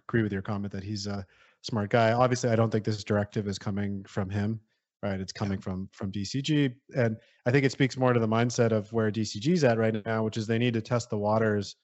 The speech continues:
Speaker 1: and they can't just say, "Hey, we have these valuable assets." They have to prove it now, because that's the situation that we're in. Like, a few weeks ago, I think Barry probably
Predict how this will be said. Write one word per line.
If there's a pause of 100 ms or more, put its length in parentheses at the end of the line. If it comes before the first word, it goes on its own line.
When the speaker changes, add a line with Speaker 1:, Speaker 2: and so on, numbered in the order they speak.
(380)
Speaker 1:
and
they
can't
just
say,
"Hey,
we
have
these
valuable
assets."
They
have
to
prove
it (580)
now,
because
that's
the
situation
that
we're
in.
Like, (140)
a
few
weeks
ago,
I
think
Barry
probably